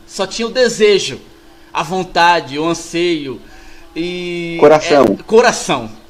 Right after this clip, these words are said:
Speaker 1: pronto, era o coração, e as coisas aconteciam, era, era, e o Senhor falando, pastor, me lembrou, eu me, me recordei disso.
Speaker 2: Sim, eu me lembro também que na igrejinha, quando eu frequentava,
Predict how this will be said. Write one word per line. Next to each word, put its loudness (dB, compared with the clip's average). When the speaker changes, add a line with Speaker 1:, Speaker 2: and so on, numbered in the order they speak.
Speaker 1:
pronto, -8
era 0
o 0
coração, -6
e 0
as -6
coisas -4
aconteciam, -10
era, -8
era, -10
e -6
o -4
Senhor -8
falando, 0
pastor, -8
me -8
lembrou, -4
eu -12
me, -8
me -12
recordei -6
disso. -14
Speaker 2:
Sim, 0
eu 8
me 8
lembro 10
também 6
que 2
na 4
igrejinha, 6
quando 4
eu 6
frequentava, 4